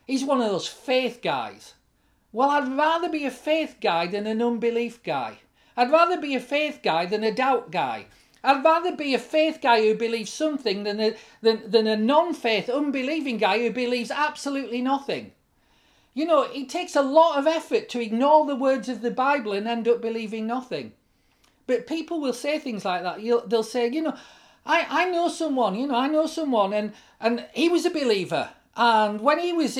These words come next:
going through this time, when he was going through this time of disappointment, when he was going through his, his own personal backer, he, he, he, he, he cried out to God and he said, 'God, you know,'" I, and, and I know he was a believer, but he ended up dead.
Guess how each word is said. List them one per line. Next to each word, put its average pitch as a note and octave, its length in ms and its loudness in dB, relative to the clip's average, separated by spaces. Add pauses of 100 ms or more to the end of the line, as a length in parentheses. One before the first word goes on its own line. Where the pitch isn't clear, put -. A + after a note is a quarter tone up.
(120)
going A3 240 2
through G#3+ 220 -2
this F#3+ 180 -4
time, G3+ 260 0
when C#4+ 140 -2
he F4 60 -4
was E4+ 160 -2
going A#3+ 220 0
through A3+ 160 -4
this G3+ 180 -8
time G#3 280 -2
of F3+ 120 -6
disappointment, F#3+ 840 -4
when C#4 140 0
he D4+ 140 -4
was A3 160 -6
going A#3+ 240 0
through A3 180 -6
his, F#3+ 240 -4 (240)
his G3 160 -2
own B3 220 8
personal G3+ 440 0
backer, F3 440 -4 (400)
he, B3 160 -4
he, B3 320 -6
he, A3+ 560 -8
he, A3+ 120 -8
he G#3+ 280 -8
cried D#4+ 340 -2
out D4 280 4
to C4+ 100 -6
God C4 420 6
and G#3+ 100 0
he G#3+ 100 -6
said, A#3 280 -4
'God, D4 400 6
you B3+ 140 -2
know,'" B3 120 2
I, A#3 180 4 (100)
and, A#3+ 260 -2
and C4 160 4
I D4 120 0
know E4+ 260 2
he E4 100 -2
was C#4 160 -2
a B3+ 60 -6
believer, A3 420 -2
but D4+ 140 -4
he D#4+ 80 0
ended C4+ 260 2
up A#3 140 4
dead. C#3 260 -4